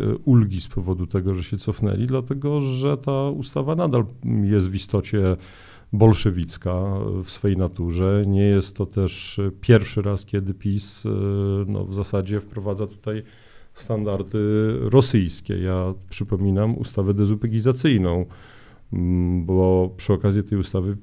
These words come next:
pis wprowadził do polskiego porządku prawnego odpowiedzialność zbiorową i to jest dla mnie taki moment,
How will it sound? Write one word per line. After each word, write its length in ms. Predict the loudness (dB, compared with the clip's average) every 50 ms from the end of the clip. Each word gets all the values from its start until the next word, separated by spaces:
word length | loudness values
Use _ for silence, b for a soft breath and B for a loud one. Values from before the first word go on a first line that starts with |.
| -10 -4
pis 220 | -2 -2 -2 -2
wprowadził 600 | -6 -8 -4 -2 -2 0 0 0 0 0 -2 -4
do 80 | -4 -4
polskiego 460 | -4 -4 -6 -4 -4 -6 -4 -4 -4
porządku 480 | -6 -4 -4 -2 -2 -2 -4 -8 -12 -10
prawnego 840 | -6 -6 -6 -4 -2 -2 -2 -2 -2 -2 -2 -2 0 0 -2 -2 -4
odpowiedzialność 720 | -4 -4 -2 0 2 6 8 8 8 8 8 6 2 0
zbiorową 600 | -2 -2 -2 -2 0 2 0 0 0 0 0 0 0
i 60 | -2
to 80 | -2
jest 180 | -2 -4 -4 -2
dla 220 | 2 4 6 8
mnie 220 | 8 8 8 6 4
taki 240 | 0 -2 0 2 4
moment, 460 | 6 6 6 6 4 2 2 0